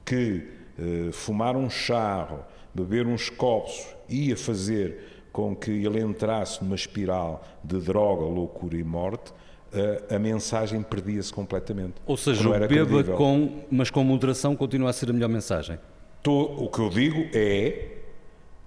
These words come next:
Speaker 1: a melhor maneira de conseguirmos que as pessoas discutam as vantagens, que podemos eventualmente,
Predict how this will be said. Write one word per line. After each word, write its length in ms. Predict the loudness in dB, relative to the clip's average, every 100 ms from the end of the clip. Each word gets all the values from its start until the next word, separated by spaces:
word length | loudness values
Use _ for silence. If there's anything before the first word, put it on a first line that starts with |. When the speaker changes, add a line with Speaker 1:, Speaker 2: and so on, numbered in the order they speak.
| -8 -2
Speaker 1:
a 120 | 0
melhor 480 | 2 4 6 6 4
maneira 560 | 2 2 2 2 0
de 100 | -2
conseguirmos 1040 | -2 -2 -2 -2 -2 -2 0 0 -2 -6
que 160 | -4 -4
as 100 | -4
pessoas 760 | -6 -6 -2 0 0 -2 -6 -12 -14 -14 -8
discutam 800 | -2 -2 0 0 0 0 -4 -2 -2
as 160 | 0
vantagens, 960 | 2 0 0 0 0 0 0 -4 -4 -8 -16 -18 -16
que 80 |
podemos 480 | -10 -6 -6 -6 -10 -18 -20 -20 -8
eventualmente, 680 | -4 -4 -4 -4 -2 -4